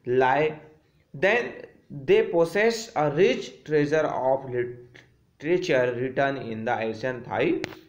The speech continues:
scripts, यानी उनके पास जो एशियन जो Thai scripts में है उसमें बहुत सारे जो लिखी हुई उनकी जो मान्यताएं हैं, beliefs है, तो tradition culture है,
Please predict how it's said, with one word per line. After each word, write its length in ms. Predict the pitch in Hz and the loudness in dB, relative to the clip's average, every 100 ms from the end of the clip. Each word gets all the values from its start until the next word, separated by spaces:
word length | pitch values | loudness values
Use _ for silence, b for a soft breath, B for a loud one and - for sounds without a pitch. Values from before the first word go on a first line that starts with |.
| - | -4
scripts, 420 | 147 - 120 110 | -4 -2 -4 0
यानी 160 | 175 208 | 0 2
उनके 320 | 196 175 185 | 0 0 -2
पास 260 | 196 185 180 | 0 0 2
जो 120 | 190 | 4
एशियन 320 | 165 160 180 | 2 0 0
जो 180 | 185 180 | 0 0
Thai 200 | 147 151 | 0 -2
scripts 340 | 160 170 170 175 | 0 -2 -2 0
में 140 | 180 | 0
है 80 | 170 | 0
उसमें 320 | 170 175 156 | -2 -6 -2
बहुत 320 | 135 139 160 | 0 0 -2
सारे 180 | 160 156 | -2 -4
जो 120 | 160 | -4
लिखी 320 | 143 120 - | -8 -10 -10
हुई 380 | 156 165 165 160 B B | -10 -8 -8 -10 B B
उनकी 320 | 147 151 147 | -4 -4 -4
जो 120 | 160 151 | -4 -4
मान्यताएं 640 | 120 117 123 117 131 139 | -4 -6 -8 -4 -2 -2
हैं, 260 | 143 139 113 | -4 -6 -4
beliefs 420 | 113 135 139 143 | -2 -2 -4 -2
है, 160 | 139 | -2
तो 120 | 143 147 | -2 -4
tradition 540 | 139 117 127 123 147 | -2 -2 -4 -4 -6
culture 420 | 143 110 - 135 | -4 -6 -4 -4
है, 240 | 143 156 | -2 -2